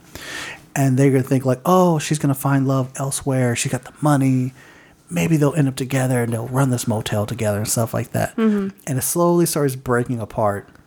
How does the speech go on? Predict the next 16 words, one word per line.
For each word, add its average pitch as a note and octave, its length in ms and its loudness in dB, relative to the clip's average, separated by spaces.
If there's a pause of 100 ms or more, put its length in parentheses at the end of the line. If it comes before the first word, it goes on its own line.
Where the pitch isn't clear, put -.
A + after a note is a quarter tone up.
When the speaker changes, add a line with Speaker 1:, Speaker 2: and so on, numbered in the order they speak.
(580)
Speaker 1:
like, A2+ 240 -4
with B2 120 0
the B2 60 0
whole B2+ 180 4
mother G#2+ 380 0
issue. - 440 -6 (200)
Speaker 2:
Mm-hmm. G3 380 0
Speaker 1:
And B2 120 2
there's B2 160 4
even C#3+ 140 6
that B2+ 120 4
part B2 260 0
during C3 200 4
the A2+ 40 -2
conversation A2 800 0
where G#2+ 400 0